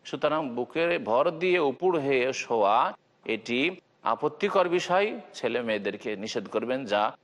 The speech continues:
অধিকাংশ পরিবারে হয়ে থাকে।" সম্মানিত ভাতৃমণ্ডলী, আরেকবার রাসূলুল্লাহ সাল্লাল্লাহু আলাইহি ওয়াসাল্লাম আরেকজন সাহাবীকে এইরকম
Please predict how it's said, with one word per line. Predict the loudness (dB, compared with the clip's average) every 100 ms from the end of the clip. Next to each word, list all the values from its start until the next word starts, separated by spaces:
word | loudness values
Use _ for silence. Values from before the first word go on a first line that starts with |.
| _ -2
অধিকাংশ | -2 0 -2 -2 -2 0 0 -4 _ -6
পরিবারে | -4 -2 -2 -2 -2
হয়ে | -4 -4
থাকে।" | -6 -8 -12 -16 _ -16
সম্মানিত | -8 -6 -4 -4
ভাতৃমণ্ডলী, | -4 -4 -4 -2 -2 -4 -8 _ _
আরেকবার | -2 0 0 2 2 2 -8 -6
রাসূলুল্লাহ | -4 0 0 2 2
সাল্লাল্লাহু | 2 -2 -2 0 0
আলাইহি | -2
ওয়াসাল্লাম | -10 _ -4
আরেকজন | -2 0 -2 -6
সাহাবীকে | -2 -2 -2 -2 -2
এইরকম | 0 0 0 0 -2